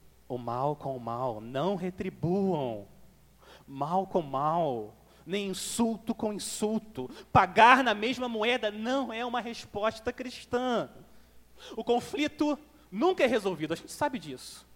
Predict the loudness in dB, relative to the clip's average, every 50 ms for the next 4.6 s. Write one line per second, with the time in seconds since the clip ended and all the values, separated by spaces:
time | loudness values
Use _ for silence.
0 | -20 -20 -20 -20 -20 -20 -20 -20 -20 -20 -20 -20 -20 -20 -20 -20 -20 -20 -18 -16
1 | -16 -12 -10 -10 -8 -6 -6 -6 -4 -4 -4 -4 -4 -4 -2 -2 -2 -2 -2 -4
2 | -8 -10 -8 -8 -6 -6 -6 -8 -8 -10 -12 -16 -20 -20 -20 -20 _ _ -20 -20
3 | -20 -20 -20 -20 -20 -20 -20 -20 -12 -8 -6 -6 -4 -6 -6 -6 -6 -8 -6 -4
4 | -4 -6 -6 -6 -10 -12 -10 -12 -12 -14 -16